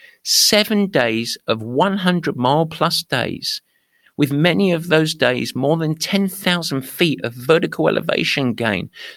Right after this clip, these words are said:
through some of the most historic and challenging climbs in the Alps. Yes,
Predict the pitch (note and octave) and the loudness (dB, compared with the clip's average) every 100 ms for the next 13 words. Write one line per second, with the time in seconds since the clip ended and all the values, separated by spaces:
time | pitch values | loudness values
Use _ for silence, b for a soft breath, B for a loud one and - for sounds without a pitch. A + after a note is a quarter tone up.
0 | - - F3 F#3+ F#3 F#3 D#3+ D#3 D3 D3 | -10 2 6 6 4 2 2 2 2 0
1 | - - D#3 - - - F#3 F3+ - - | -2 -4 0 2 2 4 4 4 0 -8
2 | B B D3 D3+ - E3 E3+ D3 C3+ C3 | B B -2 0 0 2 0 0 -4 -4
3 | - D#3 D#3+ D#3+ D3 D3 C#3+ - C3+ A2 | -2 2 4 2 0 0 0 0 0 0
4 | - - F3 F3+ - | -2 0 0 2 -2